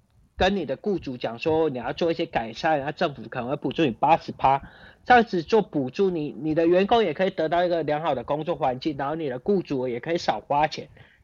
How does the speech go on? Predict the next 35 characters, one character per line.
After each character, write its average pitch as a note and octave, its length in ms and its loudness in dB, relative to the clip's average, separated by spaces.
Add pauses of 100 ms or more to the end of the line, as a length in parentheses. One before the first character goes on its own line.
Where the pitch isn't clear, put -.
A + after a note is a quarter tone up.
达 C3+ 220 4
成 D3+ 400 -2
比 D3 120 -6
较 A#3+ 260 2
好 A#2 340 4
的， B2 260 -10 (460)
就 F#3+ 140 -6
是 F#3+ 200 -2
沟 F#3 240 4
通 F3+ 200 -2
上 F3 200 2
会 E3+ 80 0
比 - 120 -10
较 C#3+ 160 -6
好。 - 260 -6 (240)
所 B3 120 2
以 A#3 40 4
我 G3+ 60 4
觉 G#3+ 100 4
得 A#3 100 2
治 G#3+ 160 -4
安 G3 220 4
系 A3 260 -6
的 E3+ 300 0 (680)
就 C4+ 180 2
会 A#3+ 220 2
去 A#3 340 -8 (200)
找 C#3 260 -2
一 G3+ 80 -2
些， G3 360 -4 (540)
就 B3 140 -4
是 A#3+ 220 -8
假 C#3 160 0
如 C#3 80 -2
是 G#3+ 180 -10